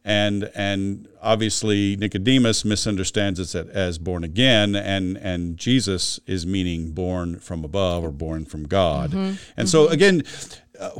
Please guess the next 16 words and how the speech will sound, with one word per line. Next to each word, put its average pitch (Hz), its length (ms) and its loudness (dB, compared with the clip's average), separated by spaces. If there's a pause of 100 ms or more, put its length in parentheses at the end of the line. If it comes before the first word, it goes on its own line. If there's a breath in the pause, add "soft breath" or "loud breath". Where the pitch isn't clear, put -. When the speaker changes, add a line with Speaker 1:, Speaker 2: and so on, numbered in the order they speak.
Speaker 1:
while 156 320 8
Jesus 151 500 4
speaks - 640 2
of 123 440 4
himself 156 800 8
as 123 180 6
having 127 320 6
a 113 40 4
central 131 420 6
role 123 420 8
in 110 100 4
salvation 120 840 4
by 104 180 4
being 107 260 4
lifted 113 300 4
up, 175 260 6